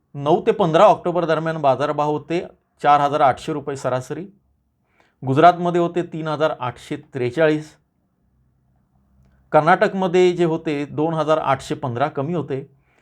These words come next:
मध्य प्रदेशमध्ये जे होते तीन हजार चारशे तेवीस आणि महाराष्ट्रामध्ये जे सरासरी जे बाजारभाव होते,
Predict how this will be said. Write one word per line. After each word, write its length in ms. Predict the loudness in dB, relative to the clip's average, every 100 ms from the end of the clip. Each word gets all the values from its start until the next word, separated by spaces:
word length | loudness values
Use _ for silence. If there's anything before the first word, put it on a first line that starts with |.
| _ -6
मध्य 320 | -2 2 4
प्रदेशमध्ये 560 | 4 2 2 0 -2 0
जे 100 | 0
होते 280 | -2 -6
तीन 260 | -8 -8 -8
हजार 260 | -4 -4 -2
चारशे 440 | 0 0 0 -8
तेवीस 520 | -4 -2 -2 -4 -10 _ _ _ _ -4
आणि 200 | -2 0
महाराष्ट्रामध्ये 880 | 2 4 2 0 -4 -2 -4 -4
जे 160 | -6 -8
सरासरी 520 | 0 0 2 -2 -4
जे 140 | -2
बाजारभाव 540 | 2 2 2 -2 0 -2
होते, 280 | -4 -10